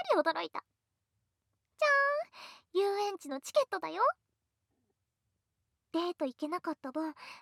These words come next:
今度また一緒に出かけようね。年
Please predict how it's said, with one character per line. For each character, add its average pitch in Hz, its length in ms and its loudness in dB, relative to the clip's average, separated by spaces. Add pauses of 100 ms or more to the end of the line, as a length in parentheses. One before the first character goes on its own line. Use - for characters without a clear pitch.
(120)
今 539 220 -4
度 466 80 4
ま 262 140 -4
た 277 100 -8
一 277 60 -6
緒 339 160 -6
に 330 100 -6
出 302 100 -8
か 320 120 -12
け 381 120 -6
よ 415 140 0
う 381 60 -4
ね。 320 100 -8 (1080)
年 440 60 -6